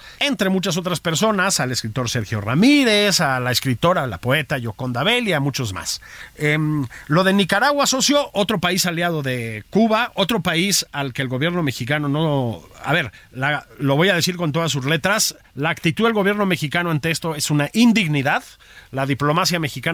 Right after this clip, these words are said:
de verdad no había tocado niveles tan bajos, yo creo que,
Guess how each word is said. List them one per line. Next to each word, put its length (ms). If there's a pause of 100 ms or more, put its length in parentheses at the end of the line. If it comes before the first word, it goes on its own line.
de 60
verdad 340
no 300
había 220
tocado 320
niveles 380
tan 240
bajos, 540 (220)
yo 160
creo 180
que, 380